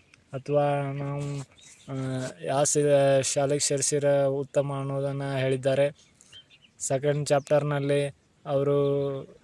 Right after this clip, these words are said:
ಆ, ನಾವು ಇದು ಅಡ್ಮಿಷನ್ ಎಲ್ಲಿ ಮಾಡಿಸ್ಬೇಕು ಅನ್ನೋದನ್ನ ಹೇಳಿದ್ದಾರೆ. ಆ, ಹಣದ ಅನುಭವವನ್ನ ಯಾವ ರೀತಿ ಮಕ್ಕಳಿಗೆ ಕಲಿಸ್ಕೊಡ್ಬೇಕು ಅನ್ನೋದನ್ನ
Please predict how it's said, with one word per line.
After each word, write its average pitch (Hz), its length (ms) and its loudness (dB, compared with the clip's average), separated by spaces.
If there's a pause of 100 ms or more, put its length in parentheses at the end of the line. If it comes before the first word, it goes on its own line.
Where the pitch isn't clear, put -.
(160)
ಆ, 131 380 -2 (360)
ನಾವು 135 580 -6
ಇದು 131 480 0 (540)
ಅಡ್ಮಿಷನ್ 143 640 -2
ಎಲ್ಲಿ 143 220 0
ಮಾಡಿಸ್ಬೇಕು 135 640 -4
ಅನ್ನೋದನ್ನ 131 500 -6
ಹೇಳಿದ್ದಾರೆ. 127 680 -2 (2500)
ಆ, 147 260 0
ಹಣದ 151 420 4
ಅನುಭವವನ್ನ 165 680 2
ಯಾವ 151 280 4
ರೀತಿ 156 280 2
ಮಕ್ಕಳಿಗೆ 156 380 0
ಕಲಿಸ್ಕೊಡ್ಬೇಕು 151 720 -2
ಅನ್ನೋದನ್ನ 151 400 -2